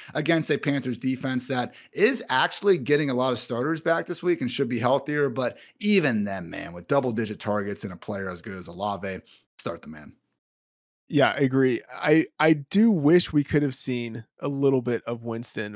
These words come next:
Speaker 2: with Olave, because
Speaker 1: I
Speaker 2: I just feel
Speaker 1: know.
Speaker 2: like Winston has more of that willingness to throw it deep and see if Olave can get it. And, like, Carr, before the injury, he started to exhibit that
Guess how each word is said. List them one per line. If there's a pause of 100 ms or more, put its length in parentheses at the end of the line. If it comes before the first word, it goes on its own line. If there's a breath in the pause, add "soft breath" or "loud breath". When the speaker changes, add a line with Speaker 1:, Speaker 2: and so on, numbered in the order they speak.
Speaker 2:
with
Olave,
because
Speaker 1:
I
Speaker 2:
I
just
feel
Speaker 1:
know.
Speaker 2:
like
Winston
has
more
of
that
willingness
to
throw
it
deep
and
see
if
Olave
can
get
it.
And, (340 soft breath)
like,
Carr, (440 soft breath)
before
the
injury,
he
started
to
exhibit
that